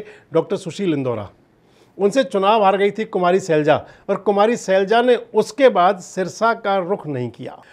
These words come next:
उसके बाद कुमारी शैलजा चली गई, चली गई राजनीति करने अंबाला लोकसभा में। हालांकि वहाँ एक बार वो राज्यसभा की मेंबर भी रहीं और अंबाला से लोकसभा का चुनाव लड़ी भी, जीती भी, हारी भी।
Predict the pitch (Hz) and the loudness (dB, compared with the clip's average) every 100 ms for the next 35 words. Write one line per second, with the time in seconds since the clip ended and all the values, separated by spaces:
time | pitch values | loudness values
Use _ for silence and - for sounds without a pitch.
0 | _ 180 175 220 226 - 196 196 220 190 | _ -4 2 4 4 2 0 2 0 0
1 | 165 190 220 - 180 214 185 190 190 196 | -2 2 0 0 -2 0 0 -2 -2 -2
2 | 202 226 180 165 170 180 220 190 160 202 | 0 0 2 2 -2 -4 -4 -4 -2 -2
3 | 214 196 180 175 190 165 147 - 123 113 | -4 -6 0 4 4 2 -2 -6 -8 -8
4 | 104 - _ _ _ _ _ - 151 190 | -12 -18 _ _ _ _ _ -2 0 0
5 | 220 180 156 185 185 160 185 196 170 160 | 0 0 2 0 -2 -2 0 2 4 2
6 | 180 190 185 185 180 170 175 180 180 170 | 2 0 -2 0 -2 -2 -2 -2 0 0
7 | 196 180 165 165 175 180 190 170 160 170 | 0 0 0 0 0 0 -2 -4 -4 -4
8 | 175 180 180 170 175 180 185 - - _ | -4 -2 -6 -2 2 4 2 -6 -20 _
9 | 143 165 202 196 226 233 160 165 175 208 | 4 4 4 2 0 -2 -4 -6 -4 -4
10 | 214 208 233 135 139 127 107 98 | -2 -2 -2 2 2 2 -4 -10